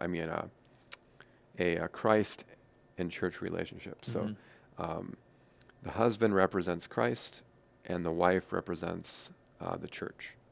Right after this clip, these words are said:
Speaker 2: Yeah.
Speaker 1: And so for there to be a female-female relationship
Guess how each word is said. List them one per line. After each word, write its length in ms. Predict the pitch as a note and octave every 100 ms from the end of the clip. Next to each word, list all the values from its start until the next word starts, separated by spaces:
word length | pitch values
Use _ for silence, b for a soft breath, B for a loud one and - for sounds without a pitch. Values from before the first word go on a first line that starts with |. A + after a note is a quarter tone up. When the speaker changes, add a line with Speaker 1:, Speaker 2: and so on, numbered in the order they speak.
| -
Speaker 2:
Yeah. 180 | - F#2+ G#2 _ _ _ B B B B B B -
Speaker 1:
And 140 | G#2 F#2+
so 240 | G#2 G2
for 340 | - - F#2+
there 200 | F#2 F#2 F2+
to 120 | F#2
be 380 | F#2 F2+ F2 E2+
a 260 | E2 F2 E2+
female-female 1200 | - G#2 F#2+ F2 F2 - - A2 G#2 E2+ D#2+ - b b b b - - _ -
relationship 800 | F#2+ F2+ E2+ F#2+ E2+ - E2